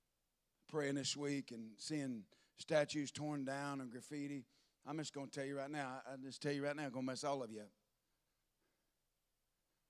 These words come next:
Those are not new. There's monuments in the Bible. There's things that were placed at the River Jordan as stones to remark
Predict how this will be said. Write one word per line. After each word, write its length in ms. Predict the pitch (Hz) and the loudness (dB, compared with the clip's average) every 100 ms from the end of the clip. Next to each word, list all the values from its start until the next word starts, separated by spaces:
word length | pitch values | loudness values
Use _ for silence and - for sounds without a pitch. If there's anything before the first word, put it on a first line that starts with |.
| _ _ _ _ _ _ _ _ _ _ _ _ _ _ - _ _ - | _ _ _ _ _ _ _ _ _ _ _ _ _ _ -20 _ _ 4
Those 200 | 190 185 | 6 8
are 60 | 160 | 6
not 220 | 151 135 | 4 4
new. 260 | 147 160 147 _ _ _ _ _ _ _ | 2 0 -4 _ _ _ _ _ _ _
There's 160 | 165 156 | -4 2
monuments 480 | 175 180 170 160 170 | 6 6 6 0 0
in 100 | 165 | -2
the 60 | |
Bible. 400 | 143 151 151 123 - _ _ _ _ _ _ _ _ _ _ _ _ _ _ | 0 2 2 2 -8 _ _ _ _ _ _ _ _ _ _ _ _ _ _
There's 220 | 160 160 | 2 4
things 280 | 190 175 160 | 4 2 2
that 100 | 165 | 0
were 80 | 151 | -2
placed 380 | 165 180 160 160 | 6 6 6 0
at 100 | 143 | 0
the 80 | |
River 240 | 165 170 160 | 0 2 0
Jordan 400 | 135 175 175 151 | 2 4 4 2
as 100 | 135 | 0
stones 540 | - 185 175 160 147 | 2 4 4 2 0
to 100 | 151 | -2
remark 420 | 143 147 170 165 | -2 4 6 6